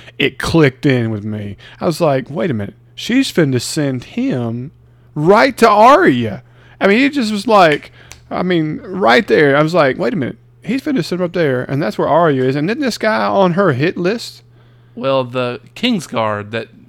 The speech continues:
Speaker 2: she sends with him, who is Meryn Trant, who everyone hates.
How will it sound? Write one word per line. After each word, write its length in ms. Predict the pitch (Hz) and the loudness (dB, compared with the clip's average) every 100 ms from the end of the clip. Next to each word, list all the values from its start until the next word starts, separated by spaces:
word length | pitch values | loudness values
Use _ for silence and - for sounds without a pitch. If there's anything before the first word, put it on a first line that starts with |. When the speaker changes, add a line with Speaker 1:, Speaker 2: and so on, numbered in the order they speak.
| - | -20
Speaker 2:
she 200 | - 147 | -14 -12
sends 320 | - 131 113 | -8 -8 -8
with 160 | 107 - | -10 -14
him, 160 | - - _ _ _ _ _ _ | -20 -20 _ _ _ _ _ _
who 340 | 135 131 117 113 | -8 -6 -4 -6
is 220 | 110 127 | -8 -4
Meryn 280 | 139 127 110 | -2 -2 -2
Trant, 500 | - 139 120 117 - 117 | -2 0 0 -4 -12 -8
who 400 | 123 113 104 - 170 | -6 -4 -8 -6 -4
everyone 360 | 135 104 104 | -4 -6 -8
hates. 580 | - 127 - - - | -12 -14 -14 -18 -20